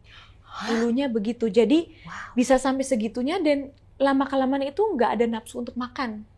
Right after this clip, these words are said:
Speaker 1: Really?
Speaker 2: Heeh,
Speaker 1: Terus
Speaker 2: nggak ada
Speaker 1: akhirnya
Speaker 2: nafsu.
Speaker 1: dalam sehari itu dia kayak orang puasa gitu dong, kayak
Speaker 2: Heeh.
Speaker 1: nggak makan.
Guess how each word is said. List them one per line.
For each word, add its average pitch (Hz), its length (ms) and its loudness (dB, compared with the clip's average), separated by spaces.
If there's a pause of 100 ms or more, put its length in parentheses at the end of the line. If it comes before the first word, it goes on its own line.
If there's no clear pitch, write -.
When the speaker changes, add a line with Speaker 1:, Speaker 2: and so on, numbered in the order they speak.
(480)
Speaker 1:
Really? 349 480 -10
Speaker 2:
Heeh, - 280 -2
Speaker 1:
Terus 226 120 2
Speaker 2:
nggak 214 80 0
ada 220 140 2
Speaker 1:
akhirnya 320 260 0
Speaker 2:
nafsu. 240 140 -6
Speaker 1:
dalam 262 260 4
sehari 269 320 0
itu 311 140 0
dia 370 120 4
kayak 285 280 6
orang 262 240 2
puasa 311 440 4
gitu 226 200 0
dong, 202 180 2
kayak 302 160 0
Speaker 2:
Heeh. - 140 2
Speaker 1:
nggak 226 160 -2
makan. 247 220 -8